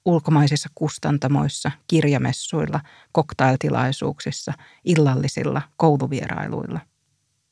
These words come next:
Olen oppinut siihen, että pärjään ja pystyn ja osaan, kun on pakko.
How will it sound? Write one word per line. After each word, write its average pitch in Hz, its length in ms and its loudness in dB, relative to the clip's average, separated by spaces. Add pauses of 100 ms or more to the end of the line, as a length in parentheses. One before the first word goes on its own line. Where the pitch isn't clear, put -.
(640)
Olen 196 240 6
oppinut 170 420 4
siihen, 160 320 6
että 147 180 4
pärjään 143 600 6
ja 135 100 6
pystyn 143 420 0
ja 147 120 2
osaan, 139 500 -2 (320)
kun 147 220 2
on 196 120 4
pakko. - 380 -2